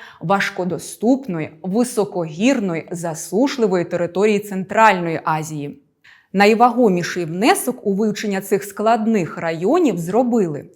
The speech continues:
Петро Семенов Тяньшанський. Саме через вражаючі результати його подорожей гірськими хребтами Тяньшаню указом російського імператора у тисяча дев'ятсот шостому році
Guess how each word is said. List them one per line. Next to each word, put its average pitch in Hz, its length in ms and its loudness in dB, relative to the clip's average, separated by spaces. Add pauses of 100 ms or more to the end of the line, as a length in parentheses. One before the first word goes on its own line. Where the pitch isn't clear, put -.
(320)
Петро 202 440 4
Семенов 311 540 0
Тяньшанський. 175 960 -2 (260)
Саме 214 360 2
через 220 320 2
вражаючі 214 760 4
результати 190 680 0
його 185 340 -2
подорожей 185 600 0
гірськими 196 600 -2
хребтами 180 540 0
Тяньшаню 170 640 0 (360)
указом 202 520 6
російського 196 520 -4
імператора 202 760 2
у 190 140 -6
тисяча 190 400 -4
дев'ятсот 185 500 -2
шостому 175 580 -2
році 269 440 0